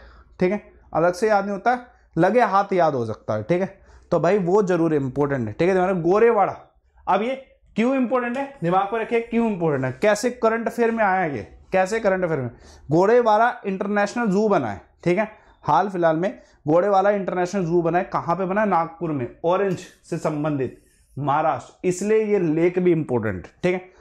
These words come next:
आ सकता है। मैं इंपॉर्टेंस के हिसाब से आपको चीज़ें बता रहा हूँ, ठीक है। गोरेवाड़ा इंटरनेशनल जू बना है, सेम वही चीज़ है, गोरेवाड़ा लेक नागपुर, और वो इंटरनेशनल जू भी कहाँ पे? नागपुर में, इंपॉर्टेंट याद रखना, ठीक है। अपना इधर तक ही रखते हैं,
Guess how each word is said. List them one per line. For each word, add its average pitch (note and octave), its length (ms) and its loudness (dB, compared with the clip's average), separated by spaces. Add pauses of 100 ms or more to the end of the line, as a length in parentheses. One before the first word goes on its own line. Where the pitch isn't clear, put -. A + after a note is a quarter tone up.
(260)
आ F3+ 140 4
सकता C#3+ 320 -4
है। C#3+ 60 0
मैं F#3+ 140 0
इंपॉर्टेंस F#3 560 -2
के G#3 100 0
हिसाब D#3 300 0
से F3 120 -6
आपको D#3+ 240 -4
चीज़ें F3+ 300 -2
बता A#2+ 240 -4
रहा - 80 -6
हूँ, - 100 -14
ठीक - 100 -10
है। F3 120 0
गोरेवाड़ा F3 600 2
इंटरनेशनल D#3+ 480 -4
जू D#3 180 2
बना D3 200 0
है, F3 140 -4 (360)
सेम G#3+ 300 2
वही G3+ 140 2
चीज़ G3+ 140 -2
है, G#3+ 80 2
गोरेवाड़ा E3+ 460 2
लेक E3+ 280 -2
नागपुर, D3 460 0
और F#3 100 2
वो F3 120 2
इंटरनेशनल D3+ 420 -2
जू C#3+ 180 0
भी D3 120 0
कहाँ C3+ 160 0
पे? D3 140 -4
नागपुर C3+ 340 -2
में, D#3 160 -4
इंपॉर्टेंट F3 460 -2
याद D3 200 -2
रखना, A2+ 260 -12 (340)
ठीक F#3 120 0
है। F#3+ 120 -6 (300)
अपना A3+ 280 0
इधर A#3 220 -2
तक A#3+ 120 0
ही B3+ 80 0
रखते A#3+ 240 -2
हैं, C#4 200 -6